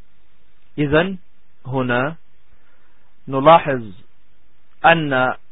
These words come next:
المرأة المبشرة هي أم إسحاق.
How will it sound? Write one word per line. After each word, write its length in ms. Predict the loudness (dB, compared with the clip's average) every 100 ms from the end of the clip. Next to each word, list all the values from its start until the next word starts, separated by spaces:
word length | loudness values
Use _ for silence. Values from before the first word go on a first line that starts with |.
| -14 -6
المرأة 460 | -4 2 4 4 2
المبشرة 680 | 0 0 0 0 2 4 4
هي 420 | 2 4 4 6 8
أم 320 | 8 6 -2 -4
إسحاق. 540 | -4 6 6 6 0